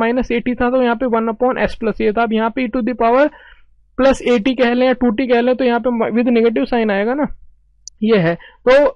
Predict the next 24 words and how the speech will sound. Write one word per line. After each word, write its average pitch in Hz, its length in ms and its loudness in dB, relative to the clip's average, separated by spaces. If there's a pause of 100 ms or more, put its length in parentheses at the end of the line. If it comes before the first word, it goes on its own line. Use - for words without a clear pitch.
अगर 254 180 0
इनके 262 260 -2 (120)
आरओसीज 220 400 2
की 254 100 -4
बात 190 320 0
करूं, 233 240 0 (120)
यहीं 202 120 -2
पे 226 80 -2
लिख 220 120 -2
देता 190 260 -2
हूं, 220 100 -4
तो 262 80 -4 (100)
इसकी 247 260 -6 (100)
आरओसी 214 360 0
क्या 196 160 -2
होगी 175 300 -2
आपकी, 170 360 -4 (380)
आरईएस 214 500 0
should 208 260 0
be 247 140 0
greater 202 300 0
than 269 260 0 (300)
minus 185 360 0
three, 175 220 -10